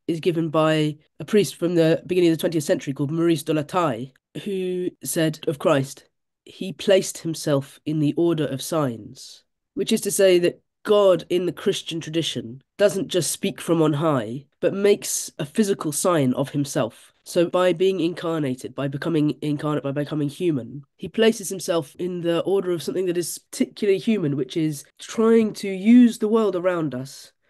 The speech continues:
to signify to each other, to find meaning, to create meaning, to form order of what feels often like chaos, or is actually chaos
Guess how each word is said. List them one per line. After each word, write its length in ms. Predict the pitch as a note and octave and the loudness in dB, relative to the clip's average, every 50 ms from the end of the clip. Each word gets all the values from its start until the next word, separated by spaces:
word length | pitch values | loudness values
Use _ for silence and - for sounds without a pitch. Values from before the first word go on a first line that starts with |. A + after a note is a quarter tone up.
| _ _ _ _ _ | _ _ _ _ _
to 160 | - - G3+ F#3 | -10 -6 -6 -6
signify 540 | C#3+ - A3+ G#3+ G3 F#3+ D#3 - D#3+ D3+ | -2 0 0 2 2 0 0 2 2 2
to 140 | C#3+ - - C3+ | 2 2 0 -2
each 160 | - - - | -2 -2 -4
other, 220 | C3+ A#2+ G#2 A#2 | -4 -4 -6 -8
to 160 | - - - | -10 -14 -18
find 340 | - - F3+ F3 E3+ E3 D3+ | -6 -2 2 2 2 2 2
meaning, 300 | E3 E3+ E3+ E3 D3 C#3 | 2 2 2 2 2 0
to 100 | C3+ - | -2 -4
create 340 | B2 - D3 D3 D3+ - C3+ | -6 -4 -2 -2 -2 -2 -2
meaning, 360 | D#3+ D3+ C#3+ C#3+ C3 B2+ B2+ | -2 -2 -2 -2 -2 -2 -4
to 100 | - - | -6 -8
form 540 | D3 - - - G#3+ G#3+ G3 F3+ E3 D#3 D3+ | -10 -10 -4 4 6 8 8 8 6 4 0
order 360 | - F3+ F3+ F3 F3 D#3+ D3+ C#3+ | 0 2 2 2 2 2 0 0
of 320 | C#3 D3+ D3+ D3+ C#3 - | 0 0 -4 -6 -6 -6
what 200 | E3 D#3+ - - | -6 -6 -6 -4
feels 300 | - G#3 F3+ F3 E3 D3+ | -2 0 0 0 0 -2
often 200 | D#3+ D#3 - E3+ | -6 -6 -6 -6
like 200 | D#3 D3+ D3 - | -6 -6 -6 -6
chaos, 420 | - E3 C#3+ C3+ A#2+ - - - - | -4 -2 -2 -2 -4 -6 -10 -12 -8
or 140 | C#3+ C#3+ A#2 | -6 -4 -2
is 180 | D3+ G3 E3 | 0 0 0
actually 300 | D3+ - - - - C3 | -2 -4 -6 -10 -14 -16
chaos 540 | - - - A#2 A#2 - - - - - - | -10 -8 -6 -6 -6 -6 -8 -14 -18 -18 -20